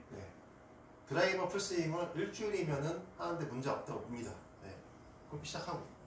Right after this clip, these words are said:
네. 골프 입문자가 드라이버 풀스윙 하는데 일주일이면은 문제 없다고 저는 제 생각이 들고요. 예, 본인 연습량의 차이는 있겠죠.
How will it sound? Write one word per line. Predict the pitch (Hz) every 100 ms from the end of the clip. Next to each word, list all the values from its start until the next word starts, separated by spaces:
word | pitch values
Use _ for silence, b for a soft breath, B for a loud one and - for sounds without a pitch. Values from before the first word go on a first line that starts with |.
| - -
네. | -
골프 | 151 151
입문자가 | 117 147 120 - - - - - - - -
드라이버 | - 139 147 147
풀스윙 | - - - 160
하는데 | 160 151 143 160 185 - - - - - -
일주일이면은 | 185 - 185 170 151 127 120 147 147
문제 | 110 117 123
없다고 | - - 123 120
저는 | 107 107
제 | 107
생각이 | - 147 87 -
들고요. | 101 101 - - -
예, | -
본인 | 143 165
연습량의 | - - 147 -
차이는 | - - -
있겠죠. | 208 - -